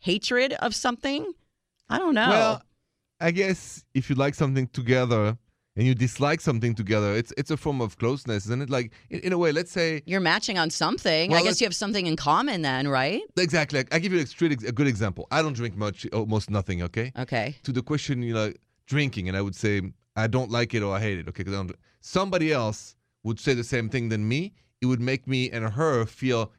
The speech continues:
Speaker 2: immediately safe that we don't have to explain ourselves or why we don't like to drink or this and that,
Speaker 1: Hmm.
Speaker 2: right? So in that sense, I think that would help me.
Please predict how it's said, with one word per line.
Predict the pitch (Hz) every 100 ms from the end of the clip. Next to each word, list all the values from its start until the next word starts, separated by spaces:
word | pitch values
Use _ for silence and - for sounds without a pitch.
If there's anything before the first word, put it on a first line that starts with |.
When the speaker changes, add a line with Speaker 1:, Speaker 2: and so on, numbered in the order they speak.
| 110
Speaker 2:
immediately | 123 143 135 - 120
safe | - - 135 107 104 - _ _ -
that | 95
we | 120
don't | 120
have | 120
to | 120
explain | 95 - 156
ourselves | 143 135 139 123 110
or | 117
why | 107 107
we | 107
don't | 95 -
like | 95
to | 95
drink | 82 156 151
or | 123
this | 120 120
and | 117
that, | 113 104
Speaker 1:
Hmm. | 127 131
Speaker 2:
right? | 151 165 -
So | - 165
in | 151
that | 220 -
sense, | 185 151 -
I | 170
think | 208
that | 165
would | 117
help | 104 90 95
me. | 113